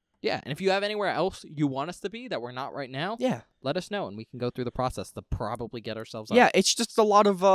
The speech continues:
Speaker 1: Work.
Speaker 2: paperwork, basically, of
Speaker 1: Yeah.
Speaker 2: submitting podcasts, filling out forms,
Speaker 1: It's
Speaker 2: you know,
Speaker 1: annoying,
Speaker 2: B S.
Speaker 1: but we're on the main ones, which is Spotify and Apple.
Speaker 2: Yep. Check us out on Twitter, at Beware the Board. It's where we post updates for the show. Every Friday, I tweet out a link to the show whenever it goes live.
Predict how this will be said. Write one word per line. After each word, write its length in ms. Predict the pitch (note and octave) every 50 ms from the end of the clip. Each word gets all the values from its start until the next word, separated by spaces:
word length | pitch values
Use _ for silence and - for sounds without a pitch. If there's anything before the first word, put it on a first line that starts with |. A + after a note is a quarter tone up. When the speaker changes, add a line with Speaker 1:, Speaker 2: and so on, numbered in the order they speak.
| F#3+ F#3+ F#3+
Speaker 1:
Work. 60 | _ -
Speaker 2:
paperwork, 460 | F#3 F3 F3 D3 D3+ C3 A#2+ - -
basically, 480 | B2 A#2+ A#2 - - - G#2+ E2+ - _ _ _ _ _ -
of 120 | C#3 C#3+
Speaker 1:
Yeah. 40 | -
Speaker 2:
submitting 340 | - - F3+ G#3+ A3 A3 G#3
podcasts, 520 | A3 G3+ F#3+ F#3 - G3+ F#3 F3+ - -
filling 180 | - G3 G3 F#3
out 140 | E3 - -
forms, 540 | - E3 D#3+ D3+ D3+ D3 C3+ - - - _ _ _ - -
Speaker 1:
It's 100 | G#3 G#3+
Speaker 2:
you 60 | F3+
know, 80 | D3 A3+
Speaker 1:
annoying, 220 | A3 F#3+ F3+ F3+
Speaker 2:
B 160 | F#3+ G3+ D#3
S. 220 | B2+ E3+ D3 - B2
Speaker 1:
but 60 | D#3+
we're 100 | E3 D#3+
on 140 | E3+ F3+ F3
the 80 | D#3+
main 240 | D#3 D#3 D3 D3 D3
ones, 240 | C#3 C3 B2+ B2 -
which 120 | A#2 G#2 -
is 260 | G#2 - - - - _ _ _ _ _ -
Spotify 380 | - - A2+ G#2 F#2+ G#2 G2 F2+
and 80 | D#2+ - D#2
Apple. 280 | F#2 F2+ - F#2+ - _ -
Speaker 2:
Yep. 160 | - F#3+ - _ _ _
Check 200 | - - C4 B3+
us 80 | A#3+ A3+
out 100 | A3 F#3
on 80 | D#3+ -
Twitter, 300 | - F#3 F#3+ G#3+ - - - -
at 180 | G#3 G#3 -
Beware 200 | - C#3+ C#3 C3
the 80 | B2 B2+
Board. 340 | B2 D#3+ F3 F#3 F3+ F3 -
It's 160 | C#3+ C#3+ -
where 80 | D3+ C#3+
we 140 | C#3+ C#3+ -
post 260 | - C#3+ C3 - - F3
updates 280 | F#3 - G3 F#3 -
for 80 | - C#3+
the 80 | D3
show. 360 | D3 - F3 D#3 D#3+ F#3 - _ -
Every 240 | - C#3+ C#3 D3 C#3
Friday, 320 | - D3+ D#3 F3+ A3 A#3+ -
I 60 | C3
tweet 240 | - - D3 D3 C#3
out 60 | B2+
a 40 | A#2+
link 300 | A#2+ D#3+ F#3+ - _ _
to 100 | - D3
the 80 | C3+
show 160 | - - D3+ F3
whenever 220 | G3 F#3 D#3 D3
it 20 |
goes 160 | C3+ B2+ B2 -
live. 320 | D3 D3+ E3+ C4 F4 _